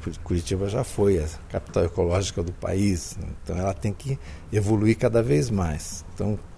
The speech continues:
cada vez mais os prédios têm que ser sustentáveis, utilização de energia solar, energia eólica, onde for possível, né? Reciclar o lixo, nós já fazemos isso, usar o transporte público, Curitiba já faz. Então são coisas que Curitiba,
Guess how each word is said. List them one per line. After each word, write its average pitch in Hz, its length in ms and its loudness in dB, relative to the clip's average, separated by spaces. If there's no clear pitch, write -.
cada 98 260 4
vez 101 240 4
mais 98 280 2
os - 160 -4
prédios 110 480 6
têm 85 160 -2
que - 80 -8
ser 92 120 -6
sustentáveis, 90 920 0
utilização 90 580 -2
de 92 60 -2
energia 90 400 -2
solar, 95 480 0
energia 85 380 -2
eólica, 92 500 0
onde 80 160 -8
for 82 180 -6
possível, 110 640 2
né? 110 240 -2
Reciclar 104 480 2
o 117 80 6
lixo, 123 460 2
nós 80 160 -2
já 80 80 -2
fazemos 98 540 0
isso, 107 340 0
usar 98 260 4
o 107 60 4
transporte 110 560 0
público, 120 380 0
Curitiba 87 360 0
já 110 140 0
faz. 104 400 0
Então 165 140 4
são 151 180 4
coisas 131 460 6
que 160 360 6
Curitiba, 104 580 0